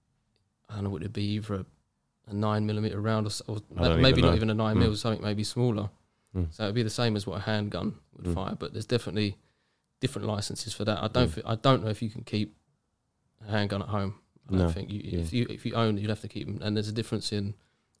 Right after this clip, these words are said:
Speaker 1: automatic and then in revolver.
Speaker 2: Mm.
Speaker 1: 'Cause obviously you've only got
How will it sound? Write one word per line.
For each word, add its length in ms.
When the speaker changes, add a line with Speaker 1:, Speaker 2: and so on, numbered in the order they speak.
Speaker 1:
automatic 580
and 120
then 140
in 120
revolver. 580
Speaker 2:
Mm. 200
Speaker 1:
'Cause 100
obviously 400
you've 260
only 160
got 220